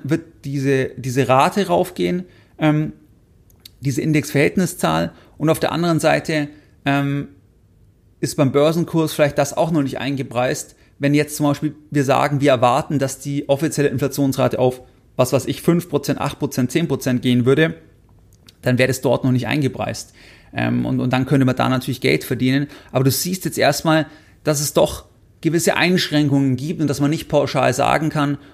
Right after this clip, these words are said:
„Okay, hier steht drüber, inflationsgeschützte Bundesanleihe und deswegen ist mein Geld, ähm, sicher“, sondern dass man da genau hinschauen muss und genau überlegen muss,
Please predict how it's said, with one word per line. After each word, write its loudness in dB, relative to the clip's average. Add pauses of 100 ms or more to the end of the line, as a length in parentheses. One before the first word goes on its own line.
„Okay, -2
hier 2
steht -4
drüber, 0 (380)
inflationsgeschützte 0
Bundesanleihe 0 (240)
und -4
deswegen 0
ist -6
mein -2
Geld, -2 (300)
ähm, 0
sicher“, 2
sondern 2
dass -2
man 2
da 4
genau 2
hinschauen 0
muss -4 (200)
und -6
genau 2
überlegen 2
muss, -2